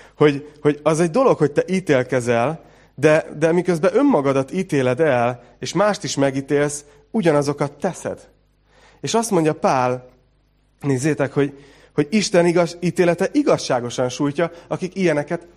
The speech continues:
tesznek. Pál azt mondja, az ítélet Isten szemébe, ő nem azt ítéli meg, hogy te hogy gondolkozol, hogy, hogy mennyire állsz ki helyes dolgokért,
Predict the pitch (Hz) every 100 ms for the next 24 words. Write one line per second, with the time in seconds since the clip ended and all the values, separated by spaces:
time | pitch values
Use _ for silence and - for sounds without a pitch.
0 | _ 226 196 - 117 95 _ _ _ -
1 | - 214 220 220 175 156 139 247 240 165
2 | 147 - 180 - 139 - 156 156 165 160
3 | - - - 160 208 226 - 214 - 156
4 | 147 143 147 147 143 151 165 135 170 160
5 | 135 110 - 110 107 - - _ _ _
6 | _ _ _ _ _ 151 143 - - -
7 | 143 156 190 190 175 160 156 156 151 -
8 | 170 170 165 - 160 165 147 123 147 143
9 | 120 110 110 101 -